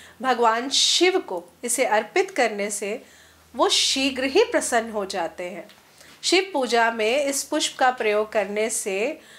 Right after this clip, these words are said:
हमें मोक्ष की प्राप्ति होती है। हमारे ज्योतिष शास्त्र की दृष्टि से अगर हम देखें तो ये पौधा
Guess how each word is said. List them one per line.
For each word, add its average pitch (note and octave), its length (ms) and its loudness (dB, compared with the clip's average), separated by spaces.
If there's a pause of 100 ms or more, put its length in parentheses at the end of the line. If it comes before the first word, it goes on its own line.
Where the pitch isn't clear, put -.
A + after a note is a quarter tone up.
(300)
हमें C#4+ 540 2
मोक्ष B3+ 640 2
की E4+ 160 2
प्राप्ति B3+ 500 -2
होती G3+ 380 -8
है। E3+ 180 -16 (1080)
हमारे E4+ 360 4
ज्योतिष C#4+ 540 2
शास्त्र D#4 400 2
की D#4 160 -4
दृष्टि C#4+ 420 -2
से C#4+ 200 0
अगर B3 240 0
हम B3 200 -2
देखें A3+ 560 -2
तो C4 80 -8
ये C#4+ 220 0
पौधा A3+ 680 2